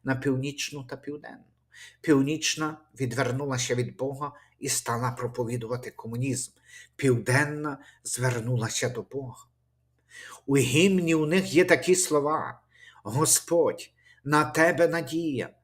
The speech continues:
Ти наша основа, Ти допоможеш нам піднятися». О шостій ранку вся Корея піднімалася і починала молитися. З п'ятдесятих років усі церкви Південної Кореї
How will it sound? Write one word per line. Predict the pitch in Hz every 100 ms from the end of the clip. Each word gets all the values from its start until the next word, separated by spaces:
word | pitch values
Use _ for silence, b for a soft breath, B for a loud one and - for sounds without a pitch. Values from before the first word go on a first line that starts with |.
| _
Ти | - 147
наша | 151 127 151
основа, | 127 127 - 135 156 170 185 - _ B B B
Ти | -
допоможеш | 156 165 156 143 151 139 147 123
нам | 139 123 117 - _ _
піднятися». | 131 110 117 117 135 104 - - _ _ _ _ B B B B
О | 143
шостій | 127 - 151 - 151 139
ранку | 147 175 175 - 139
вся | 131 139
Корея | - 147 160
піднімалася | 151 147 139 143 160 156 -
і | 131
починала | 127 123 139 139 131
молитися. | 131 131 123 - - _ _ _ B B
З | B -
п'ятдесятих | - 165 143 139 170 175 190 147
років | 165 180 180
усі | - - 185
церкви | - 165 - 185
Південної | 180 165 147 170 190 170 160 156
Кореї | 151 151 170 185 190